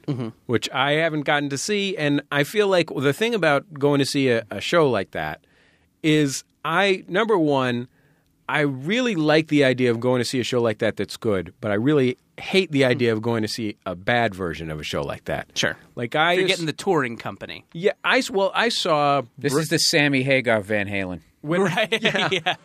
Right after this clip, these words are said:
Speaker 2: When I, when I was in, when I was in, I don't know, when I was in high school, I guess,
Speaker 1: Mm.
Speaker 2: fourteen, fifteen, I, I was visited New York, and I got, I saw Bring In the Noise, Bring In the Funk with Savion
Speaker 1: Mm.
Speaker 2: Glover. And it was fucking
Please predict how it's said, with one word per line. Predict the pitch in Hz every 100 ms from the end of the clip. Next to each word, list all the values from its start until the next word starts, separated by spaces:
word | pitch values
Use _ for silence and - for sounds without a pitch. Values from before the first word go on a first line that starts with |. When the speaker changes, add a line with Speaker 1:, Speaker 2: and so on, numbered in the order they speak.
| -
Speaker 2:
When | 185 214
I, | -
when | 185 208
I | 226 277
was | 285 226
in, | 208 180 180 175 175 160
when | 143 156
I | 180
was | 196 160 165
in, | 160 156 147 147
I |
don't | 156 131
know, | 127
when | 135
I |
was | 131
in | 123 113
high | 156
school, | 156 185 180 180
I |
guess, | 170 180
Speaker 1:
Mm. | -
Speaker 2:
fourteen, | 180 165 156
fifteen, | 165 151 156 147 139 131 _ _ _ 131
I, | 135 131 _ _
I | 127 131
was | 135 120
visited | 127 120 196 202 190
New | 165
York, | 156 147 147 135
and | 123
I |
got, | 120 143
I | 120
saw | 110 143
Bring | 120 135 170
In | 170 160
the | 139
Noise, | 135 139 131
Bring | 113 127 127
In | 120
the | 110
Funk | - 82 76 - _ -
with | 107
Savion | - 127 123 113 104
Speaker 1:
Mm. |
Speaker 2:
Glover. | 98 82 76 78 - - _ -
And | 147
it | 139
was | 131
fucking | - 196 190 180 160